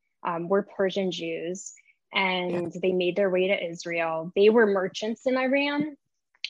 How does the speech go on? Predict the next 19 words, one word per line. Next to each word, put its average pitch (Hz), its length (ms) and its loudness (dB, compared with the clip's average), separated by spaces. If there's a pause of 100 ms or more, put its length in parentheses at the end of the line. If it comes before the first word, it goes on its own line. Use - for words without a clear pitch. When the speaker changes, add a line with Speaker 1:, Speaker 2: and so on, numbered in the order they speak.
Speaker 1:
so 220 160 2
their 226 180 8
Speaker 2:
Yeah. 175 80 8
Speaker 1:
wel-, 208 280 4
wealth 196 300 0
was 180 380 -2
invested 180 560 -6
in 170 300 -6
rugs 170 720 -2
that 190 180 -4
they 175 120 2
brought 170 580 -2 (140)
with 208 260 0
them 170 240 -2 (160)
from 175 200 -2
Iran 170 640 -6
in 180 120 -6
nineteen 170 500 -10
fifty. 180 560 -6